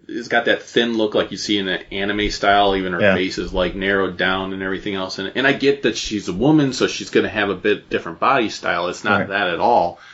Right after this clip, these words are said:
Speaker 1: Um, it's just that, yeah, she just, there's just something very different about her from what maybe I was expecting be-,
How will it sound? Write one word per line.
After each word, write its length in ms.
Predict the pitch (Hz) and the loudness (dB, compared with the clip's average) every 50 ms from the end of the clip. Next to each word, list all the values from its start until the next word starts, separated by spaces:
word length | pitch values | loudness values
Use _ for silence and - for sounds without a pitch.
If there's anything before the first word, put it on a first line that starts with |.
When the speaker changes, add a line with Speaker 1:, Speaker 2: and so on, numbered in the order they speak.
| - - - - - - - | -20 -20 -20 -20 -20 -6 -2
Speaker 1:
Um, 540 | 85 92 92 90 87 87 87 87 85 - - _ _ _ | 0 2 2 2 2 0 -2 -4 -8 -12 -16 _ _ _
it's 160 | - 104 - - | -6 -4 -2 -2
just 240 | 113 101 - - | -4 -4 -2 -2
that, 220 | - 101 92 - - | 0 -2 -2 0 0
yeah, 200 | 104 104 104 95 | 0 2 2 0
she 160 | - - 107 | 0 -4 -6
just, 380 | 95 98 98 87 - - - _ _ _ _ _ _ _ _ _ - - | -6 -4 -4 -4 -6 -8 -12 _ _ _ _ _ _ _ _ _ -6 -2
there's 180 | 110 107 104 | -2 -2 0
just 180 | 107 117 104 - | 2 0 2 4
something 360 | - 117 113 107 117 107 98 | 4 2 4 2 0 0 2
very 240 | 92 101 98 98 95 | 2 2 2 2 2
different 420 | 85 - - 95 - - 104 92 85 | 0 -2 -2 -2 -2 -2 -2 -4 -2
about 260 | 80 87 85 82 - | 0 0 0 0 -2
her 200 | - 101 90 85 | -2 -2 -2 -2
from 220 | - - 90 87 | -4 -6 -10 -8
what 220 | 90 92 92 - - | -8 -8 -8 -6 -6
maybe 200 | 95 90 87 90 | -6 -4 -2 -2
I 60 | 85 | -2
was 100 | 85 82 | -2 -2
expecting 520 | 82 - - - - 87 85 - 98 87 | -4 -8 -6 -2 0 -2 0 -2 -6 -8
be-, 180 | 80 - 80 | -8 -10 -14